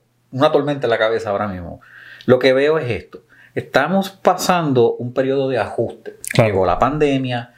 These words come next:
Speaker 1: pasaron muchas cosas.
Speaker 2: Claro.
Speaker 1: Hubo que trabajar con las situaciones, ¿verdad? Y, y hubo una transición brusca.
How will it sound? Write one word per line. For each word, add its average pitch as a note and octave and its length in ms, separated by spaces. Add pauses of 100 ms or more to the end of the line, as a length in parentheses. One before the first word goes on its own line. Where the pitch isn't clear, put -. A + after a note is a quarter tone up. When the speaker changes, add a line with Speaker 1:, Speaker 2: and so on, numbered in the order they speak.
Speaker 1:
pasaron A2+ 400
muchas C#3 560
cosas. - 380
Speaker 2:
Claro. G2 300 (240)
Speaker 1:
Hubo C3 260
que E3 380 (240)
trabajar G#2+ 420
con C3 140
las B2 100
situaciones, C3 560 (400)
¿verdad? G#2+ 320 (1040)
Y, A#2+ 400
y C3 140
hubo E3 240
una E3 180
transición D3 640 (120)
brusca. - 500